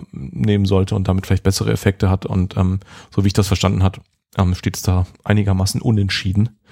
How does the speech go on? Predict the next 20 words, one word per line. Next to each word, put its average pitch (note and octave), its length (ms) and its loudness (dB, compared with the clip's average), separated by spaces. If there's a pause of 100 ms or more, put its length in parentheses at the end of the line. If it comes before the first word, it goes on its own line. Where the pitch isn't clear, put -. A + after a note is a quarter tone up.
(440)
ähm, F2+ 240 0
dass F2+ 180 -2
man F2 300 -2 (120)
beide F2+ 220 0
Substanzen F#2+ 460 -2
dafür F2+ 340 -2 (600)
oder F#2+ 120 2
Substanzklassen F#2 800 0
dafür F#2+ 220 0
benutzen F#2 400 -2 (260)
könnte. F#2 420 -2 (1900)
Die B2 540 -2 (120)
große D#3 420 0
Frage C#3+ 380 0
ist - 200 -6
ja A#2 100 2
nicht B2+ 180 -2
nur A#2 120 0
der G2+ 360 0 (360)
isolierte B2 840 0